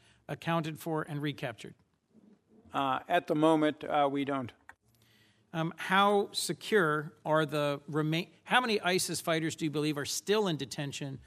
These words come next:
Speaker 1: in a detention facility that is managed either by, um, Kurdish fighters or otherwise?
Speaker 2: Uh,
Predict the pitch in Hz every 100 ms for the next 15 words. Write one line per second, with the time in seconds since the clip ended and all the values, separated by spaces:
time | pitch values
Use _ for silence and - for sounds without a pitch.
0 | - _ - 156 160 147 - 165 156 156
1 | - 151 - 151 147 143 143 131 151 143
2 | 147 123 - 139 143 143 135 135 135 117
3 | - _ _ _ - 139 - 170 156 -
4 | 156 151 151 160 143 143 131 123 123 -
5 | _ _ _ _ - 156 147